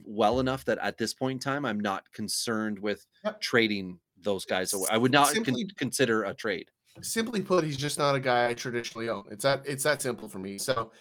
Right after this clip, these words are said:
Speaker 2: like, uh, but I, I'm
Speaker 1: Okay.
Speaker 2: he would be comparable to Machado, who I am an owner of, right? So
Speaker 1: Mm-hmm.
Speaker 2: it's hard
Speaker 1: Well,
Speaker 2: for me
Speaker 1: let's
Speaker 2: to
Speaker 1: do the
Speaker 2: sit here
Speaker 1: last
Speaker 2: and
Speaker 1: guy.
Speaker 2: say
Speaker 1: We got one
Speaker 2: Yeah,
Speaker 1: guy
Speaker 2: okay.
Speaker 1: left then, 'cause
Speaker 2: Yeah, let's
Speaker 1: we
Speaker 2: do it.
Speaker 1: can, we'll deal with the Twitter thing, and then if there's anything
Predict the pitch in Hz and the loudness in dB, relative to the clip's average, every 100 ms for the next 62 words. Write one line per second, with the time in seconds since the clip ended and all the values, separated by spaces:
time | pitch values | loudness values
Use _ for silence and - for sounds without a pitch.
0 | - _ 139 127 - - 139 156 151 160 | -20 _ -2 -2 -6 -12 -10 -4 2 2
1 | 143 120 92 - - - 160 165 156 107 | 2 -4 -12 -14 -8 0 2 4 4 2
2 | - - - 214 226 202 233 254 196 208 | 0 -16 -4 2 4 4 2 0 4 4
3 | 220 214 190 175 190 165 107 131 135 135 | 4 4 4 4 6 6 4 -2 0 4
4 | 139 143 131 143 147 127 123 113 107 104 | 6 6 2 0 -2 -6 -6 -4 -2 -4
5 | 101 - - _ _ _ _ - 123 147 | -6 -8 -12 _ _ _ _ 0 2 2
6 | 165 - - 180 143 135 135 - _ _ | 0 -6 0 6 8 6 2 -8 _ _
7 | - _ _ _ _ _ - 180 180 143 | -20 _ _ _ _ _ 0 6 8 10
8 | 180 165 214 190 160 147 135 110 139 127 | 8 8 8 10 10 8 6 4 4 0
9 | 131 - 113 127 123 139 147 135 113 92 | -4 -8 4 8 10 8 10 8 6 2
10 | 95 87 - - - 117 - 127 135 139 | -4 -8 -8 -6 -6 -8 -8 0 4 6
11 | 143 135 127 147 156 139 135 - 135 123 | 6 4 6 8 8 8 4 4 6 6
12 | 131 123 117 113 120 113 127 127 117 | 4 4 2 2 0 2 2 0 -4